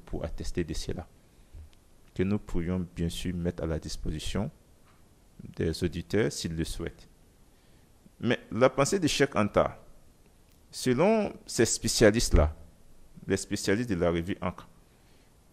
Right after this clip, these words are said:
ça se résume autour de six questions. La première question, c'est l'origine de l'homme et ses migrations.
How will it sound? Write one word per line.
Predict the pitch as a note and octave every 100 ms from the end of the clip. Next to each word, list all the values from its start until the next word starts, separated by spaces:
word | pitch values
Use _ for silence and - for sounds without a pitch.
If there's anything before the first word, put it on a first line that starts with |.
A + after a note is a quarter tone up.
| _ _ - -
ça | - A2
se | A2 -
résume | G#2+ G#2+ G2+ B2+ C#3+
autour | - F#2+ - A2+
de | F2+
six | E2+ - - D#3
questions. | - G2 - D#2+ - - - - - - - - - _ - - _ _ - _ _ - - - -
La | G2+
première | D#3 D#3+ D#3+ -
question, | G#2+ - F#2 D#2+ - _ _ -
c'est | - G2+
l'origine | F2+ F#2 F#2 F2+ G#2+ G#2
de | E2+
l'homme | E2+ F2+ F#2 E2 D#2+
et | G2+
ses | - E2+
migrations. | E2+ E2+ E2 - -